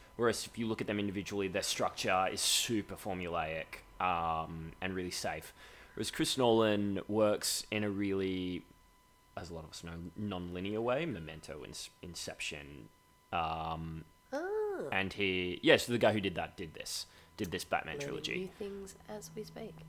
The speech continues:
Speaker 1: And, um, this movie is just unpredictable. Uh, it's funny. It's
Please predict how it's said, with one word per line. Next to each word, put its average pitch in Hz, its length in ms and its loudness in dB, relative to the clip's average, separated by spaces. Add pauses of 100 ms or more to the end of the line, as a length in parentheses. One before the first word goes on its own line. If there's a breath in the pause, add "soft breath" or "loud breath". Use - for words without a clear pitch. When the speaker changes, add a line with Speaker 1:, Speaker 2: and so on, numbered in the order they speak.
(220)
Speaker 1:
And, 113 200 4
um, 113 500 6 (540)
this - 180 0
movie 165 320 8
is 139 100 8
just - 220 0
unpredictable. 131 1120 2
Uh, 98 340 6
it's 123 200 0
funny. 147 720 2 (500 soft breath)
It's - 540 2